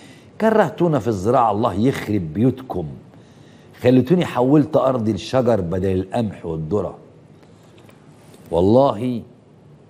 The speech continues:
أي فلاح لو راجل عنده زرع يزرع احتياجه من القمح والرز،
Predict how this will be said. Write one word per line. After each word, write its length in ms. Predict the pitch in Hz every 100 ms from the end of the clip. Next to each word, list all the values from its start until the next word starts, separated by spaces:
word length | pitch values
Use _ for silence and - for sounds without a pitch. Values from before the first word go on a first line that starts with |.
| - _ -
أي 240 | 139 127
فلاح 500 | 107 110 117 113 -
لو 260 | 98 101 104
راجل 380 | 123 123 101 95
عنده 380 | 95 120 104
زرع 360 | 95 113 107 92
يزرع 520 | 92 120 101 95 76
احتياجه 420 | - - 117 104
من 120 | 98 95
القمح 440 | 82 117 104 -
والرز، 640 | 90 87 110 120 87 -